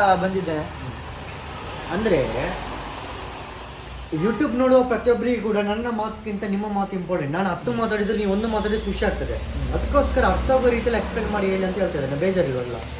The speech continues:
Speaker 2: ನಿಮಗೆ?
Speaker 1: ಹ್ಮ್.
Speaker 2: ಯಾಕಂದ್ರೆ ನೀವು ಕೂಡ ಒಂದು YouTube ಚಾನೆಲ್ ನೋಡಿ ಬಂದಿದ್ದೀರಾ ಅಲ್ವಾ?
Speaker 1: ಹೌದು.
Speaker 2: ಅಲ್ವಾ? ಅದಕ್ಕೋಸ್ಕರ ನಾನು ಹೇಳ್ತಾ ಇದ್ದೇನೆ, ನಿಮ್ಮ ಮಾತು ಇನ್ನು ನಾಲ್ಕು ಜನಗಳಿಗೆ ಅನುಕೂಲ ಆಗ್ಬೇಕು.
Speaker 1: ಹ್ಮ್.
Speaker 2: ನಿಮ್ಮ ಮಾತು ಜನ, ನಾಲ್ಕು ಜನಗಳಿಗೆ ಅನುಕೂಲ ಆಗಿ ಅವ್ರು ಕೂಡ ವಿಸಿಟ್ ಮಾಡ್ಬೇಕು, ಆ ರೀತಿ
Speaker 1: ಹೌದು.
Speaker 2: ನೀವು ಮಾತಾಡ್ಬೇಕಂತ ಹೇಳ್ತಾ ಇದ್ದೇನೆ. ಸರಿ,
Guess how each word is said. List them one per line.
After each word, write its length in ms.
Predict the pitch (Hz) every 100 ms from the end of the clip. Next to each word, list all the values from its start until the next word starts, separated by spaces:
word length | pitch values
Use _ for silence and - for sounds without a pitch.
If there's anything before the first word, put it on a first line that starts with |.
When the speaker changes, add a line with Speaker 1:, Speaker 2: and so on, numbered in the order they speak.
| -
Speaker 2:
ನಿಮಗೆ? 220 | 147 143
Speaker 1:
ಹ್ಮ್. 420 | - 165 147 135 247
Speaker 2:
ಯಾಕಂದ್ರೆ 260 | 269 226
ನೀವು 120 | 247 277
ಕೂಡ 80 | 277
ಒಂದು 160 | 254
YouTube 360 | 208 254 285 -
ಚಾನೆಲ್ 180 | 262 262
ನೋಡಿ 140 | 254
ಬಂದಿದ್ದೀರಾ 440 | 220 226 208 160
ಅಲ್ವಾ? 200 | 180 185
Speaker 1:
ಹೌದು. 760 | 180 - 143 139 135 127 - 190
Speaker 2:
ಅಲ್ವಾ? 200 | 202 196 196 - -
ಅದಕ್ಕೋಸ್ಕರ 420 | 208 220 262 -
ನಾನು 160 | 233 214
ಹೇಳ್ತಾ 280 | 202 185 170
ಇದ್ದೇನೆ, 200 | 151 180
ನಿಮ್ಮ 160 | 233
ಮಾತು 280 | 233 240 240
ಇನ್ನು 160 | 226 220
ನಾಲ್ಕು 240 | 233 240
ಜನಗಳಿಗೆ 400 | 240 233 240 247
ಅನುಕೂಲ 360 | 214 226 269 254
ಆಗ್ಬೇಕು. 440 | 202 143 135 131
Speaker 1:
ಹ್ಮ್. 360 | 120 - - 135
Speaker 2:
ನಿಮ್ಮ 180 | 175 226
ಮಾತು 340 | 226 247 -
ಜನ, 100 | 233
ನಾಲ್ಕು 260 | 233 240 240
ಜನಗಳಿಗೆ 360 | 233 233 233
ಅನುಕೂಲ 320 | 220 233 254
ಆಗಿ 160 | 240 233
ಅವ್ರು 160 | 233 240
ಕೂಡ 100 | 247
ವಿಸಿಟ್ 360 | 208 254 -
ಮಾಡ್ಬೇಕು, 340 | 254 233 214 190
ಆ 100 | 220
ರೀತಿ 160 | 226
Speaker 1:
ಹೌದು. 120 | 147 151
Speaker 2:
ನೀವು 120 | 139
ಮಾತಾಡ್ಬೇಕಂತ 480 | - - 240 233 -
ಹೇಳ್ತಾ 220 | 196 -
ಇದ್ದೇನೆ. 240 | - 554 554 - 554 539 554
ಸರಿ, 180 | 571